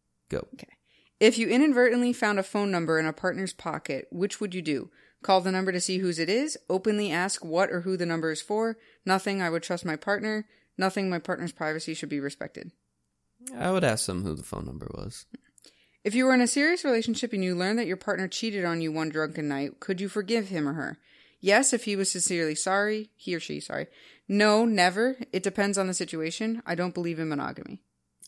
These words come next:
Speaker 1: Ooh.
Speaker 2: Interesting.
Speaker 1: Ah, man, I, I would lean towards more of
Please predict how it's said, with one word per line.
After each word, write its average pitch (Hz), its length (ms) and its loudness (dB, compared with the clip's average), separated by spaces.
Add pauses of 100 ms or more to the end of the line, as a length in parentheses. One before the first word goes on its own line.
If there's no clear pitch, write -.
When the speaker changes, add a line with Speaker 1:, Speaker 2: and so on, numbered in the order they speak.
(120)
Speaker 1:
Ooh. 101 360 0 (440)
Speaker 2:
Interesting. - 420 -12
Speaker 1:
Ah, 120 100 -16 (400)
man, 101 360 -6
I, 110 280 -2 (1080)
I 117 80 6
would 123 180 4
lean 139 540 4
towards 120 480 -2
more 113 520 0 (140)
of 98 420 -2